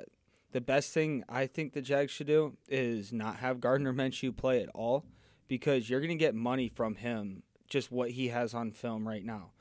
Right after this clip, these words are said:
Uh, this is a recurring theme. I bring this up dang near weekly. G Ms are stupid in the N F L. G Ms are very stupid in the N F L. They'll pay a lot of money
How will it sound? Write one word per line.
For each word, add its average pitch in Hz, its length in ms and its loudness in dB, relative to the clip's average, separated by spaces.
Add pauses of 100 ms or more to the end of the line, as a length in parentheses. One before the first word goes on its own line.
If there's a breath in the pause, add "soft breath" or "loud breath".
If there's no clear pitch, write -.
(260 soft breath)
Uh, 113 380 2
this 123 180 -2
is 135 140 -4
a 123 60 -6
recurring 131 460 2
theme. 135 240 0
I 117 100 -2
bring 120 220 0
this 113 140 -6
up 120 200 2 (640)
dang 123 300 2
near 123 200 4
weekly. 131 540 0 (720 soft breath)
G 127 240 4
Ms 170 140 4
are 208 100 8
stupid 127 460 2
in 101 120 -2
the 101 100 -2
N 98 120 -4
F - 120 -12
L. - 200 -14 (360)
G 135 180 2
Ms 143 140 2
are 127 80 6
very 120 380 4
stupid 107 340 -6
in 110 60 -2
the 104 80 -2
N 101 80 -4
F 101 160 -8
L. 101 100 -6
They'll 123 160 0
pay 151 240 2
a 110 80 2
lot 110 460 0
of 123 40 2
money 120 440 -2